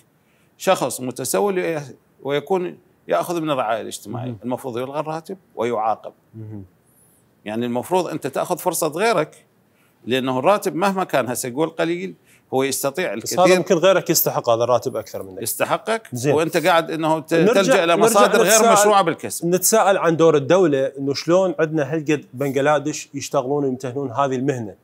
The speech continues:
Speaker 2: بهذا العدد الكبير، واليوم إحنا نشوفهم موجودين بكل مكان.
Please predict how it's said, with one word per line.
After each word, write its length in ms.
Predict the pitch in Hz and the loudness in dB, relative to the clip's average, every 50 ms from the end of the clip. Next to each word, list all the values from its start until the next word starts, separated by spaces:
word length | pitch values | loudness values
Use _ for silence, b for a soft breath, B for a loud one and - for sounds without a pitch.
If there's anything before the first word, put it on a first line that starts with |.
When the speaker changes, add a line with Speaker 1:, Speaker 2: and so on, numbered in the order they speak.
| _ _ _ - | _ _ _ -12
Speaker 2:
بهذا 320 | 113 110 123 147 143 139 | -10 -2 0 0 0 2
العدد 300 | 131 120 127 135 139 127 | 0 -2 0 -2 -2 -4
الكبير، 440 | 113 101 - - 127 120 131 104 - - _ _ _ _ _ | -4 -8 -10 -10 -6 -4 -4 -4 -6 -10 _ _ _ _ _
واليوم 360 | 123 123 127 131 147 147 135 | -4 -4 -2 0 -2 -2 -4
إحنا 160 | 131 - 131 123 | -4 -8 -10 -10
نشوفهم 360 | 117 - 151 143 - 135 127 | -6 -6 -8 -6 -6 -6 -6
موجودين 380 | 127 123 120 135 151 156 147 | -6 -6 -6 -6 -6 -6 -6
بكل 220 | 131 - - 190 185 | -6 -4 -2 -2 0
مكان. 320 | 156 127 113 - 113 92 | 0 -2 -4 -4 -8 -8